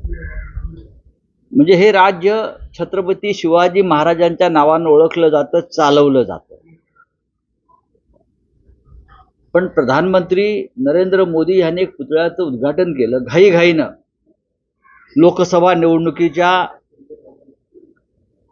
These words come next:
मतांचा विचार करता इतक्या घाईनं उद्घाटन केलं की त्यांना सांगण्यात आलं होतं, या फडणवीस, मिंधे आणि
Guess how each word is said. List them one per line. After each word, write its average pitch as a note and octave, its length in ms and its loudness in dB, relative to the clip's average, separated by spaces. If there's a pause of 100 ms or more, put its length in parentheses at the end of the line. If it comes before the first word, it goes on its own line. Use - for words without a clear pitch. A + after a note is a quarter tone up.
(600)
मतांचा F3 840 2 (540)
विचार F3+ 340 -2
करता B2 540 -4 (560)
इतक्या A#3+ 320 0
घाईनं E3 340 2
उद्घाटन C3+ 420 -2
केलं D3 180 -4
की F#3+ 120 -4
त्यांना E3+ 320 -2
सांगण्यात E3 480 0
आलं C#3 180 2
होतं, F#2+ 320 -12 (1500)
या C#3+ 340 2 (140)
फडणवीस, D#3+ 720 0 (1300)
मिंधे D#3+ 640 2 (120)
आणि D3+ 200 -4